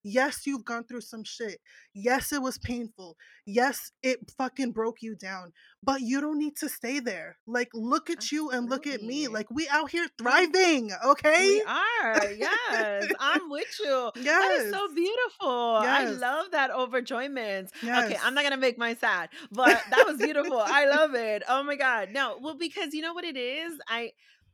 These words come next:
Speaker 2: I think it takes a lot for people to be able to see that, you know?
Speaker 1: Mm-hmm.
Speaker 2: There, and no, no, neither one of us are preaching any type of perfection.
Speaker 1: No.
Speaker 2: Nothing is perfect, y'all. I was just
Speaker 1: Please.
Speaker 2: arguing my, with my son's father, like, a month ago.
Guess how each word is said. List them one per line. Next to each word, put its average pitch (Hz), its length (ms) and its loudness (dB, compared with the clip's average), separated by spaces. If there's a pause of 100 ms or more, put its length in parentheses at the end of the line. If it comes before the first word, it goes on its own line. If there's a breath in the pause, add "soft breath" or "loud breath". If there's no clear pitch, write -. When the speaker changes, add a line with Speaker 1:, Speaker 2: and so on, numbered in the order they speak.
(140)
Speaker 2:
I 254 200 -2
think 311 200 -6
it 370 100 -8
takes 311 260 -10
a 254 120 -6
lot 190 380 -8
for 254 120 -10
people 226 340 -16
to 226 120 -16
be 180 180 -12
able 190 160 -14
to 175 140 -18
see 202 360 -12
that, 110 320 -12 (100)
you 233 120 -8
know? 262 160 -6
Speaker 1:
Mm-hmm. 294 240 -8
Speaker 2:
There, 330 160 -8 (220)
and 285 180 -10 (360 soft breath)
no, 285 120 -6
no, 392 100 -6 (100)
neither 370 280 -8
one 392 120 -8
of 349 80 -8
us 302 100 -10
are 226 100 -10
preaching 233 420 -14 (100)
any 339 260 -8
type 208 260 -16
of 180 120 -16
perfection. 170 680 -14
Speaker 1:
No. 285 320 -6
Speaker 2:
Nothing 370 280 -4
is 254 140 -6
perfect, 247 380 -2
y'all. 254 180 0 (220 loud breath)
I 480 100 2
was 339 100 0
just 320 120 -2
Speaker 1:
Please. 240 120 -6
Speaker 2:
arguing 233 380 0
my, 226 220 2
with 247 160 -4
my 226 140 2
son's 254 260 -6
father, 214 360 2
like, 196 280 -2
a 233 100 -4
month 208 240 -4
ago. 165 340 -8